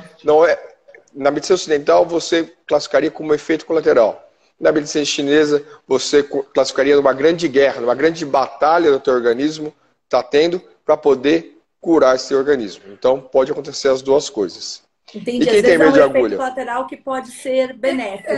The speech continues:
Speaker 3: é, quem tem
Speaker 1: Benéfico.
Speaker 3: medo de agulha. É.
Speaker 1: E quem tem medo de agulha? Bom, quem tem medo de agulha, vou ter que passar lábia, vou ter que conversar. <laughs> E põe uma agulhinha com calma, vai uma, outra.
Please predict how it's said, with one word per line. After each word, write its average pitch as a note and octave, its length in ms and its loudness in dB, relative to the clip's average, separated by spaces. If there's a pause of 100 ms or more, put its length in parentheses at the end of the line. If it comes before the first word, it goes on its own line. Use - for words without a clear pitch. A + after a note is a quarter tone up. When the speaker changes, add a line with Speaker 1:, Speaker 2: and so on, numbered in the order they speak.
Speaker 3:
é, A#3+ 100 -2
quem G#3+ 80 -4
tem - 100 -6
Speaker 1:
Benéfico. E3+ 520 4
Speaker 3:
medo A3 120 -6
de A3 60 -10
agulha. F#3+ 300 -8 (140)
É. G3 240 -16 (160)
Speaker 1:
E D3+ 60 -4
quem F#3+ 160 4
tem F3+ 140 4
medo D#3 120 4
de C#3+ 80 2
agulha? A#2+ 280 2
Bom, B2+ 180 2
quem B2 140 -8
tem C3+ 100 0
medo C#3 100 0
de C#3 60 2
agulha, D#3+ 520 2 (680)
vou B2+ 140 0
ter C3+ 180 2
que C3 60 -10
passar G3 340 2
lábia, D3+ 460 4
vou G2+ 160 -16
ter - 200 0
que - 60 -10
conversar. F3 1080 4
<laughs> - 0 - (520)
E C#3 600 0
põe D#3+ 160 6
uma E3 140 4
agulhinha F3+ 680 4
com D#3+ 160 -6
calma, E3 640 6
vai D#3 200 6
uma, E3 300 2
outra. F#3 320 2